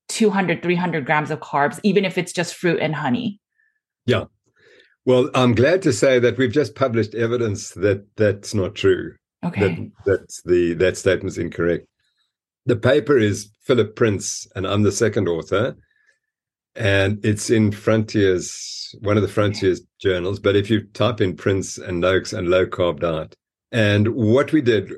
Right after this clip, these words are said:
Speaker 2: was, this is a series of experiments we started about five years ago. So it, it,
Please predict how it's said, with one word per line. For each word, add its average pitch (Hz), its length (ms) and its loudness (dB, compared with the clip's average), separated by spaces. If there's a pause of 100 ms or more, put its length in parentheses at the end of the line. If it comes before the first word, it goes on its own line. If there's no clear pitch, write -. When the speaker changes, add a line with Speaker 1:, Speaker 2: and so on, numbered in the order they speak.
(120)
Speaker 2:
was, 98 600 -2
this 123 220 2
is 131 160 0
a 139 100 -2
series 120 460 2
of 98 80 -6
experiments 90 580 -4
we - 80 -4
started 101 560 0
about 90 300 0
five 90 280 -2
years 82 280 -2
ago. 78 340 -4
So 90 420 0
it, 107 140 -8 (300)
it, 101 180 -4